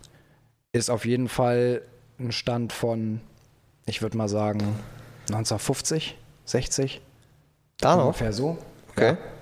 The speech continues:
Speaker 1: das hat sich in den letzten Jahren ganz krass entwickelt. Deswegen kann ich auch nur mal, äh, empfehlen, ähm, weil der hat, äh, Diagramme für so, genau solche Statistiken, hat er ein Programm geschrieben mit seiner, ähm, mit, äh, seiner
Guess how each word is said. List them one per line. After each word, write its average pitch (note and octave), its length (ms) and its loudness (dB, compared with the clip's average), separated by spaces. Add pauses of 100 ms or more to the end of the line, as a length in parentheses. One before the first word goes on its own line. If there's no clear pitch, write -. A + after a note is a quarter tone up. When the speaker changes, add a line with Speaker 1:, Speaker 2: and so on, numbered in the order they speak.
Speaker 1:
das G2+ 140 -2
hat B2+ 120 2
sich B2+ 100 0
in B2 60 2
den A#2+ 80 2
letzten B2 240 -2
Jahren A2+ 180 0
ganz A2 220 -2
krass G#2+ 160 -2
entwickelt. G#2 240 0
Deswegen C#3+ 240 2
kann E3+ 120 4
ich E3+ 60 6
auch D#3+ 60 4
nur F3 80 4
mal, D3 260 4 (100)
äh, C3+ 220 2
empfehlen, F3+ 580 4 (560)
ähm, B2+ 360 2
weil B2+ 100 4
der B2+ 140 4
hat, - 340 0
äh, C3 140 -2
Diagramme B2+ 680 0
für C3+ 160 -2
so, A#2+ 100 -4
genau C#3+ 260 4
solche C3 220 0
Statistiken, C3+ 460 -2
hat C3+ 120 0
er B2+ 140 0
ein A2+ 120 -6
Programm C3 320 -2
geschrieben E3+ 340 -2
mit A#2+ 100 -6
seiner, A2+ 500 -2 (420)
ähm, A2 680 0 (880)
mit, G#2+ 840 -2
äh, G#2+ 680 0
seiner G2+ 840 -2